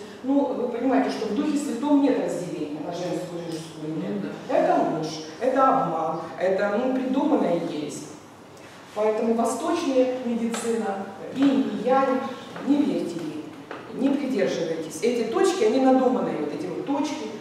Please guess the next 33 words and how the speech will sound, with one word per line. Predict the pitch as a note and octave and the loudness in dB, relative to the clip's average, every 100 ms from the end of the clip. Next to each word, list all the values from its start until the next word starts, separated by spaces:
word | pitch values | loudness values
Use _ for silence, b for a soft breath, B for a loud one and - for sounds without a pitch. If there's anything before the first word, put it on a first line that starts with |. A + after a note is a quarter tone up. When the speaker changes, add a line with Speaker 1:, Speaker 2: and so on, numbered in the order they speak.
| - - - | -14 -14 -8
Speaker 1:
э, | F3 - - | -6 -4 -6
китайские | - - - - - - | -4 0 2 2 -2 -6
точки, | - - - F#3+ | -8 -8 -6 -2
знаете? | C#4 G#3 G#3+ | 0 0 0
Speaker 2:
Мгм, | A3 G#3+ F#3+ | -4 -4 -4
да. | G#3 A#3 | -2 -2
Speaker 1:
Иглоукалыватели, | B3+ A#3 - - - - - - - G#3+ A3 | 4 4 6 2 2 0 -4 -6 -4 -4 0
иглоукалыватели. | B3 A#3 A3+ - - - B B | 2 4 2 2 0 -2 B B
Нет, | C4 D4+ - | 4 6 4
конечно, | G3 A3+ - G4 F#4 E4 C#4+ | 2 2 2 2 2 2 2
есть | - - - | 2 0 -2
на | G3 F#3+ | -6 -6
теле, | G3 G3+ G3+ - - E3+ E3+ | -4 -4 -4 -4 -6 -10 -8
есть | A3+ D4 A3 | -4 -2 0
анатомические | B3 B3+ C#4+ D4+ C#4+ G#3+ - - - F3+ | 2 2 2 4 4 4 0 -4 -6 -6
точки. | F3 D#3+ - A3+ | -4 -4 -6 -6
Их | B3 - | -6 -2
не | C#4 D4 | 0 2
так | D4 D4 | 4 4
много, | E4+ D#4+ - - - | 6 6 4 0 -2
как, | A3 G#3+ G#3+ | 0 2 4
э, | G#3+ G3+ G3+ - | 4 2 -2 -6
китайские. | B3 B3+ A3+ G3+ - G3 | -4 2 4 4 2 -2
Китайские | G3+ A3 A3+ B3 | 0 2 2 0
там | A#3 A#3 | 2 2
около | A#3+ B3+ | 4 4
тысячи | - E3+ E3+ E3 E3+ | 4 2 -2 -6 -6
восемьсот | F3 F3 F#3+ F#3 F#3+ | -6 -6 -8 -8 -8
с | |
чем-то. | - E3+ E3+ - - - A#3 | -8 -6 -8 -10 -14 -12 -2
Есть, | C#4 G4+ - | 2 4 4
где | G3+ C#4 | 0 0
выходят, | C4 - - E3+ | 0 0 -2 -4